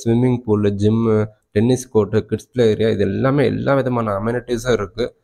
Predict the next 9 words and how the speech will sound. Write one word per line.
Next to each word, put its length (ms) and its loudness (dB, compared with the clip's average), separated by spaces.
So, 80 2
இப்ப 180 0
நம்ம 300 2
பார்த்துட்டு 300 -4
இருக்க 240 -2
வீட்டுக்கு 400 -2
அப்படியே 280 0
நேரா 340 2
ஆப்போசிட்லயே 480 -4